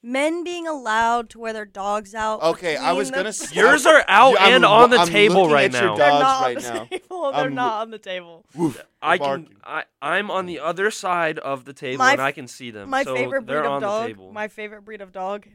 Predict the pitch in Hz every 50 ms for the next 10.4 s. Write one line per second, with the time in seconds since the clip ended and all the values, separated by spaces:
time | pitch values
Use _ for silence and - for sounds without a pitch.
0 | _ _ 190 185 170 170 - - 151 - 185 180 165 165 185 190 175 _ 113 -
1 | _ _ 110 110 113 123 127 117 _ _ _ _ _ _ _ _ _ 311 - _
2 | 359 - _ 508 480 480 480 494 494 480 494 494 _ 175 _ 160 _ _ - 113
3 | 117 120 117 117 113 110 107 104 104 _ _ _ _ _ _ _ _ _ _ _
4 | _ - 151 147 165 202 240 285 294 262 254 233 226 208 185 160 135 110 - -
5 | 135 139 143 _ - 185 185 190 196 - _ _ - - - - _ _ _ _
6 | _ _ _ _ _ _ _ _ 120 131 131 135 143 180 208 247 381 254 - -
7 | 370 - 127 135 151 170 202 214 226 226 214 180 170 175 185 196 202 202 - -
8 | 196 185 _ 190 196 _ - 196 269 262 262 254 247 - 214 240 247 269 277 277
9 | 226 247 285 247 196 - 226 214 196 180 170 180 175 185 - _ 190 175 170 165
10 | 160 - 123 135 143 135 131